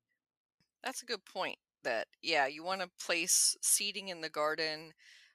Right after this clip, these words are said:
where it will be most restful for your spirit and your eyes, so you don't feel like you have to get up every five seconds and you're like, "Ooh,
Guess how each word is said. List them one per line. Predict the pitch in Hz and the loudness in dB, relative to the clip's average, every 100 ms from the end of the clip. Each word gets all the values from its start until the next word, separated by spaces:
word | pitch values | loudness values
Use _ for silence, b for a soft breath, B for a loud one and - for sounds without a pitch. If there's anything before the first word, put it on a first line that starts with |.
| _ | _
where | 151 147 | -2 -2
it | - | -2
will | 143 | -8
be | 151 143 | -8 -8
most | 147 160 - | -6 -4 -4
restful | 123 143 - 151 143 139 | 0 0 0 -4 -10 -10
for | - 139 | -8 -8
your | 131 | -4
spirit | 147 - 139 139 - | -2 -2 -4 -6 -6
and | 131 | -8
your | 123 107 | -6 -4
eyes, | - 123 131 135 135 143 | 0 2 2 0 -2 0
so | - | 0
you | 131 | 0
don't | 135 - | -6 -10
feel | - - 160 160 | -14 -6 -2 0
like | 151 147 | 0 -2
you | 151 | -2
have | 151 | -6
to | 139 | -6
get | 151 | -2
up | 147 147 | -2 -2
every | 139 143 | -8 -6
five | - 139 147 | 0 0 2
seconds | 143 139 135 131 - | 0 -2 -4 -4 -6
and | 131 | -6
you're | 123 | -8
like, | 135 - | -8 -10
"Ooh, | 220 | -12